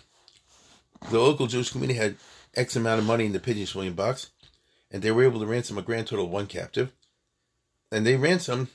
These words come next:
Rav Shmaria ben Elchanan. So he was made free, right, in Egypt.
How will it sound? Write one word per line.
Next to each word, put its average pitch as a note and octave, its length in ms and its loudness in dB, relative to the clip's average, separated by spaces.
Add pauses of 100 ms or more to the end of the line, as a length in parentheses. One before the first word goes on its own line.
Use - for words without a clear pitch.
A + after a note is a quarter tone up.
(640)
Rav G#2+ 140 -2
Shmaria E3 520 4 (300)
ben B2 80 -4
Elchanan. C#3 420 -4 (960)
So A2+ 140 -6
he D#3 500 0 (560)
was A2 280 2
made A#2 280 2
free, A#2 460 2 (920)
right, B2 220 0 (640)
in A#2+ 280 2
Egypt. - 400 -4